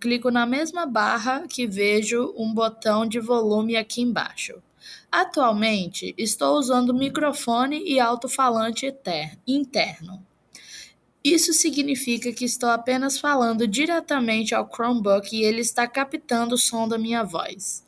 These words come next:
Se você estiver usando um fone de ouvido ou um conjunto de fones de ouvido que se conectam por U S B,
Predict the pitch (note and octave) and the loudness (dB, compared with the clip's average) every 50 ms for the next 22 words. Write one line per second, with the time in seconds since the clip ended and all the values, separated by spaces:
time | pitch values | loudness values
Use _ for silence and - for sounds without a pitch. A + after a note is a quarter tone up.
0 | _ _ - - - - - - - - D#4+ E4 F4 F#4+ F#4 - - F4 E4 C#4+ | _ _ -20 -20 -20 -20 -12 -4 0 0 0 0 0 0 0 0 0 0 0 -2
1 | - - C#4+ B3+ A3+ A#3 G#3+ G#3+ G#3+ G#3 F#3+ G#3 G3 G3 F#3+ F#3+ G3 F#3+ B3 C#4 | -2 0 -2 0 2 2 4 4 4 2 2 0 0 0 -2 -2 -2 -2 -4 -2
2 | D#4+ D4+ - - - A#3 A#3 A#3+ A#3 A#3 G#3+ F#3 G3+ F#3+ F3+ F3+ G3 A3 A3+ A3 | -2 0 -2 0 0 0 0 2 0 0 0 2 0 0 0 -2 -4 -4 -2 -2
3 | G3+ F3+ F3 E3+ E3+ - - _ _ _ _ - A#3+ A#3 B3+ C4+ C4+ B3+ - C4+ | -2 -2 -4 -6 -8 -8 -12 _ _ _ _ 0 2 4 4 4 2 0 0 0
4 | A#3+ A3+ A3 A3+ C4+ C#4 C#4+ C#4 C4+ G#3+ A3 A#3 A3+ - A3+ A3 A3 G#3+ G#3 F#3+ | 2 2 2 2 2 0 0 -2 -2 -2 0 2 2 2 2 2 2 2 0 2
5 | G3+ G3 G3 F#3 F#3 G3 G#3+ G#3+ G3+ F#3 G3 F#3+ - G#3+ G3+ - A#3+ - - A3+ | 0 0 0 0 -2 -2 -2 -2 -2 -2 -4 -4 -4 -4 -4 -4 -4 -2 -2 0
6 | G#3+ G3 G#3 G#3+ A3+ A3+ - - A#3 G#3 G3+ - A3 G#3 G3 F#3 F#3 - - F#3+ | 0 0 2 0 0 0 -2 -6 -6 -6 -6 -4 -2 -2 0 0 0 -2 -2 -2
7 | F3+ G3+ B3 B3 A3 G3 F#3 | -2 0 0 0 0 0 -4